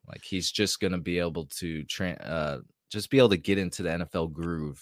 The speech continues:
a little easier than a lot of these other quarterbacks. Um, I, <sighs> I, I think he has a lot of experience under center. That's really good. Um, that, to me, that, that, that's a big pro.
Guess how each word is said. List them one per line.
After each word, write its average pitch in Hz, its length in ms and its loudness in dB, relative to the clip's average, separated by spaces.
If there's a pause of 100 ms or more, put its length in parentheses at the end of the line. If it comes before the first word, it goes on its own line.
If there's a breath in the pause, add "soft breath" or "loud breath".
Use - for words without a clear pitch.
(140)
a 87 60 -8
little 90 260 2
easier 82 460 0
than 80 160 -4
a 78 80 -2
lot 76 240 0
of 71 80 -6
these 67 200 -8
other 80 200 -2
quarterbacks. - 800 -8 (800 soft breath)
Um, 65 480 -2 (280)
I, 87 200 4
<sighs> - 640 -10
I, 73 220 0
I 90 80 4
think 101 240 4
he 104 120 4
has 92 160 8
a 87 60 0
lot 87 220 10
of 92 40 6
experience 90 480 0
under 85 140 0
center. 92 340 2
That's 80 280 0
really 85 240 0
good. 87 520 2 (840)
Um, 50 360 -6 (180)
that, 85 180 -4 (200)
to 120 100 4
me, 131 180 10
that, 107 320 10
that, 87 200 2
that's 87 180 0
a - 40 -2
big 71 220 -6
pro. - 240 -8